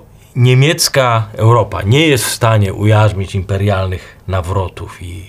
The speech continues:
skanalizować rosyjskich aspiracji, to musimy szukać nowych rozwiązań i nowych agentów zmiany. Rzecz w tym, że jedynym agentem zmiany,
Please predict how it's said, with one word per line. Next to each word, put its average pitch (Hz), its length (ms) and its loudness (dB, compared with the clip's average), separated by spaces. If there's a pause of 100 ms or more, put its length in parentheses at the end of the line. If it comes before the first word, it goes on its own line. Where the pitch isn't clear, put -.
skanalizować 123 1000 0
rosyjskich 98 600 -4
aspiracji, - 680 -10 (540)
to 117 100 -10
musimy 139 360 -4
szukać 107 460 -4
nowych 139 300 4
rozwiązań 90 720 -2
i 117 100 2
nowych 143 480 4
agentów 92 480 -4
zmiany. 104 400 0 (880)
Rzecz 131 260 -2
w - 40 -16
tym, 120 240 0
że 104 340 0
jedynym 110 500 2
agentem 104 480 2
zmiany, 95 540 0